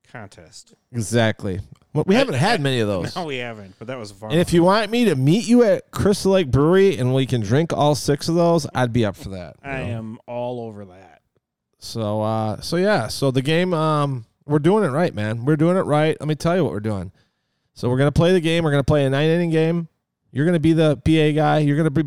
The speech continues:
Speaker 2: play-, you're gonna be the one behind the scenes running the music, hopefully doing an interview with me, hitting a walk-off home run or
Speaker 1: A
Speaker 2: something,
Speaker 1: walk-off,
Speaker 2: you know?
Speaker 1: yeah.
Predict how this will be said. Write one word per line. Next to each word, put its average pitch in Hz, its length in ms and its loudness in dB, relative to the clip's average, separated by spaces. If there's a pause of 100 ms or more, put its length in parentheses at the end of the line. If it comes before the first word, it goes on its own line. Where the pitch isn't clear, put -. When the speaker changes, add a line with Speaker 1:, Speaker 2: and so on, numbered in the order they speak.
(260)
Speaker 2:
play-, - 240 0
you're 165 120 2
gonna 196 120 0
be 165 120 4
the 151 120 2
one 156 240 -2 (200)
behind 147 340 -4
the 135 60 -4
scenes 151 580 -4
running 151 280 -2
the 147 60 -2
music, 139 580 -2 (440)
hopefully 160 320 0
doing 160 200 2
an 147 120 2
interview 151 280 2
with 147 140 2
me, 147 180 -2
hitting 139 200 -4
a 123 120 -6
walk-off 123 480 -4
home 113 200 -6
run 104 160 -4
or 107 40 -6
Speaker 1:
A 104 40 -6
Speaker 2:
something, 113 140 -6
Speaker 1:
walk-off, 110 500 -8
Speaker 2:
you 113 60 -14
know? 101 60 -16
Speaker 1:
yeah. 90 60 -18